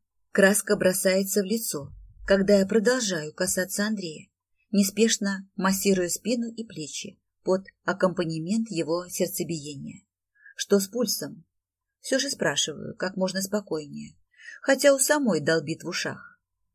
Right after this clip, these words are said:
«Да что за ерунда?» «Боюсь остаться инвалидом», хрипло отзывается Ковалёв. «Нервничаю немного». Я массирую Андрея десять-пятнадцать минут.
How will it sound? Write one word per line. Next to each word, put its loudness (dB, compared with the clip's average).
«Да 4
что 2
за -6
ерунда?» -2
«Боюсь 2
остаться -2
инвалидом», -4
хрипло -4
отзывается -8
Ковалёв. -10
«Нервничаю -4
немного». -10
Я 4
массирую 0
Андрея -4
десять-пятнадцать -8
минут. -16